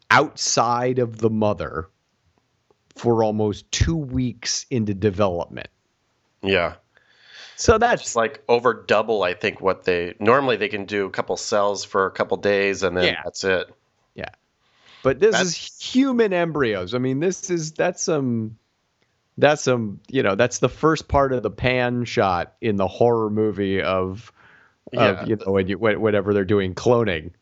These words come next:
Speaker 1: you know,
Speaker 2: Right,
Speaker 1: they always
Speaker 2: the, the tu-, the room
Speaker 1: the
Speaker 2: of tubes
Speaker 1: the
Speaker 2: with baby, uh,
Speaker 1: Yeah, yeah,
Speaker 2: embryos.
Speaker 1: baby, baby embryos, and then they move on to the, like, the full blown, like, the clones that look like they got put through a blender. Um,
Speaker 2: Right,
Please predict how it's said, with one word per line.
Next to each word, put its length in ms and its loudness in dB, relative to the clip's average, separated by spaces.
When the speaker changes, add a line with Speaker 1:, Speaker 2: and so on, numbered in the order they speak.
Speaker 1:
you 120 -2
know, 120 0
Speaker 2:
Right, 80 2
Speaker 1:
they 80 0
always 200 0
Speaker 2:
the, 100 -6
the 100 2
tu-, 260 0
the 140 -2
room 300 2
Speaker 1:
the 40 -16
Speaker 2:
of 120 -20
tubes 600 -2
Speaker 1:
the 140 0
Speaker 2:
with 240 -4
baby, 600 0
uh, 340 2
Speaker 1:
Yeah, 240 -10
yeah, 240 4
Speaker 2:
embryos. 640 0
Speaker 1:
baby, 280 4
baby 100 0
embryos, 560 0
and 180 0
then 140 2
they 120 0
move 260 0
on 300 0
to 100 0
the, 120 -2
like, 220 -4
the 100 0
full 240 0
blown, 520 -2
like, 240 -2
the 60 -6
clones 460 0
that 140 -2
look 200 -2
like 180 -2
they 120 0
got 220 0
put 180 -2
through 160 0
a 60 -4
blender. 380 -2
Um, 440 2
Speaker 2:
Right, 180 -6